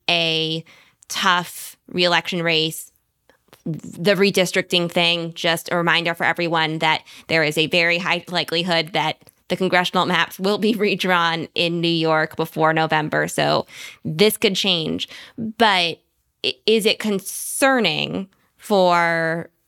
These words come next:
Republicans running in Biden districts, these freshman Republicans in New York, six of them,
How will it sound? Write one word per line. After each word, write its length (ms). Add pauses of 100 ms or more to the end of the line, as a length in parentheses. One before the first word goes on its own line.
(280)
Republicans 1120 (160)
running 380
in 120
Biden 300
districts, 460
these 180
freshman 420
Republicans 760
in 420
New 80
York, 440
six 680
of 60
them, 340